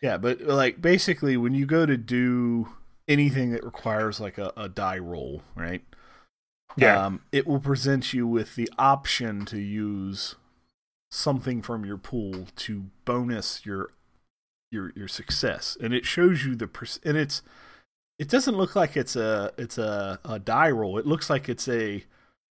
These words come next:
Speaker 1: <laughs> like, if you
Speaker 2: Number
Speaker 1: it
Speaker 2: bar?
Speaker 1: Yeah, it's, it's, it's weird. It's like if you choose, like, i-, if, if by default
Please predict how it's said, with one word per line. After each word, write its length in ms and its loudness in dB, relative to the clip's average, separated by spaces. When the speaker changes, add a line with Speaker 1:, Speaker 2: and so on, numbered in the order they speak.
Speaker 1:
<laughs> 680 -6
like, 240 6
if 120 0
you 120 6
Speaker 2:
Number 260 10
Speaker 1:
it 60 8
Speaker 2:
bar? 420 8
Speaker 1:
Yeah, 460 6
it's, 180 0
it's, 260 0
it's 200 2
weird. 340 2
It's 200 0
like 200 4
if 160 0
you 120 0
choose, 760 -2
like, 160 2
i-, 40 8
if, 360 8
if 240 4
by 220 8
default 560 6